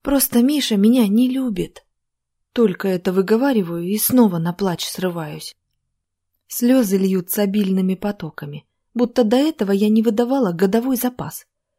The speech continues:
Всхлипывания вырываются, как ни стараюсь остановить. Боль и обида, адовый коктейль. Он опьяняет, дезориентирует и берёт под контроль все функции. Как бы ужасно это ни звучало, кажется, что мир разрушен.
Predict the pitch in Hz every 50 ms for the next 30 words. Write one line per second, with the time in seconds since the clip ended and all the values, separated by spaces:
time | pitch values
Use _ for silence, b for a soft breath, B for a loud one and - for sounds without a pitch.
0 | _ _ _ - - - - 220 233 254 247 214 190 180 190 190 190 196 190 214
1 | 220 233 226 254 285 285 233 202 - - 196 - - 254 247 247 240 220 220 -
2 | - 233 254 262 254 220 214 - - - - 247 240 247 240 208 190 165 - B
3 | B B B B B B B B B - 208 269 285 277 202 202 214 220 240 220
4 | 202 233 220 202 151 - 156 156 - - - - 240 214 175 190 180 175 170 -
5 | - 196 185 - - 185 160 - - _ _ _ _ _ _ _ _ _ _ _
6 | _ _ - 285 240 220 214 220 196 190 190 180 180 180 175 170 160 156 - -
7 | - _ _ - 208 196 220 208 190 214 214 214 220 214 208 - 262 269 226 202
8 | 185 175 165 170 - 202 180 175 214 226 247 240 220 233 190 185 - - - 214
9 | 214 208 247 240 220 170 - - - 247 233 - 233 196 170 - - - - 160
10 | 151 151 - _ _ B B B B B B B B B B - - 269 240 196
11 | 185 196 196 208 202 247 233 220 - 202 190 180 - 202 208 208 196 208 226 226
12 | 226 254 262 233 208 185 170 160 - _ _ - - 240 208 175 175 170 - 180
13 | - - 202 190 190 190 175 160 156 165 170 160 - 170 170 151 - - 156 147
14 | 147